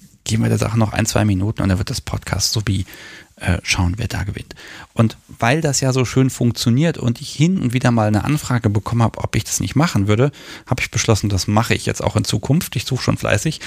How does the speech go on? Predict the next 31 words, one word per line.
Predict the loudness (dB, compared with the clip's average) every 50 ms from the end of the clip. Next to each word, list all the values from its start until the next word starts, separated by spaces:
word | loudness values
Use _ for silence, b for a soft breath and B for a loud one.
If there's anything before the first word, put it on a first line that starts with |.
| B B B B B B B _ 0
Ähm, | 2 2 4 4 4 2 0 -2 b b b b b b b _ _ _ _ _ _ _ -4
wenn | 0 2 2 2
das | 2 0 -2 -6 -6
klappt, | -2 2 2 2 2 0 -4 -6 0 2
wird | 2 2 2
es | 0 0 0
so | 0
sein, | 2 2 2 2
dass | 2 0 -2
ich | -2 -4 -6 0 2
mir | 2 4 4 2
speziell | 0 -2 -4 -4 0 2 2 2 2
für | 0 0
die | 0 2
Schätzfrage | 2 2 0 0 -2 -4 -2 0 2 2 2 2 2 2 2 2 0 B B B B B B B B -6 -2
äh, | 0 2 4 4 2 2 0 -2 -6 -12 -8 -4
den | -4 -4 -2 0
einen | 0 2 2 2
oder | 2 2 2 0 0
anderen | 0 0 0 0 0
Sponsor | 0 -2 -2 0 0 2 2 4 2 2 2 2
suche. | 0 -2 -4 -4 -2 0 0 0 0 -2 B B B B B B B B -4
Das | -2 0 0 0 -2 -4 -6 -6 -2 2
dürfen | 2 2 2 2 0 0
kommerzielle | 2 2 2 2 2 0 0 0 2 2 4 2 2 2
Anbieter | 2 0 0 -2 0 2 2 2
von | 2 4 2 2 4 4 2 0 -2 -4 -8 -10 -6
Kink-Zubehör | 0 0 0 0 2 0 -2 0 2 2 4 4 4 4 4
sein. | 4 2 4 4 2 0 -2 B B B B B B B B B
Und, | 0 2 2 2 2 2
ähm, | 2 2 2 2 0